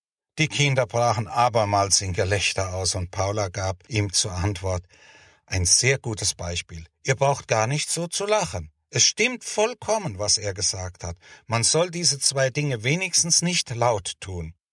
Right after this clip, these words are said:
„Sagt ihr mir auch ein Beispiel?“ „Man hilft alten Leuten über die Straße“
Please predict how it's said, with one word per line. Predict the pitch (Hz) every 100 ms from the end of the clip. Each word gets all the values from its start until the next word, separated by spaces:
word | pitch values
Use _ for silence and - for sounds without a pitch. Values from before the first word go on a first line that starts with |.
| _ _ _ -
„Sagt | - 107 101 101 _ - - -
ihr | 120 139
mir | 147 165 -
auch | - 107 123
ein | 101 127
Beispiel?“ | 139 147 165 - 190 226 _ _ _ _ _ _ _ _
„Man | 104 98
hilft | 123 110 -
alten | 107 117 113 104
Leuten | 101 104 107 107
über | 98 92
die | 87
Straße“ | - - 101 110 113 127